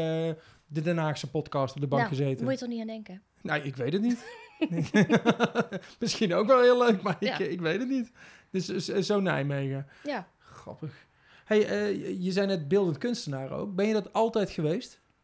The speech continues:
Speaker 1: Of, of, of
Speaker 2: Nee.
Speaker 1: word je zoiets? Of hoe, hoe gaat zoiets, die ontdekking?
Speaker 2: Ehm, nou ja, ik ging dus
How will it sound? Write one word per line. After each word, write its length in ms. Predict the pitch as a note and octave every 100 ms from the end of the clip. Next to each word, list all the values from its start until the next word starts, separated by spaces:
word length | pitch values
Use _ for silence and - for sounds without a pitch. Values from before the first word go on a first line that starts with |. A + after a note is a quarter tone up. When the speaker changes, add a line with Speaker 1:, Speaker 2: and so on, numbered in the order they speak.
| _ -
Speaker 1:
Of, 180 | E3+ D#3
of, 180 | E3+ D3+
of 140 | E3
Speaker 2:
Nee. 100 | C#3
Speaker 1:
word 220 | G3 G#3
je 80 | A3
zoiets? 460 | G#3 G3 A#3+ - F3
Of 160 | D#3
hoe, 180 | E3+ F3+
hoe 120 | F#3
gaat 260 | - G#3 G#3
zoiets, 240 | D#3+ C3+
die 140 | D#3+ D#3
ontdekking? 440 | D#3+ F3 C#3+ C3 - _ _ _ _ _ _ _ _ _ _ _ _ _ _ -
Speaker 2:
Ehm, 440 | A3 A#3+ B3 A#3+ B3 A#3 _ _ _ _ _ _ _ _ _ _ _ _ _ _ _ _ _ - - -
nou 140 | C4
ja, 80 | C#4
ik 140 | C#4
ging 300 | - D#4 E4
dus 380 | D#4 D4 - -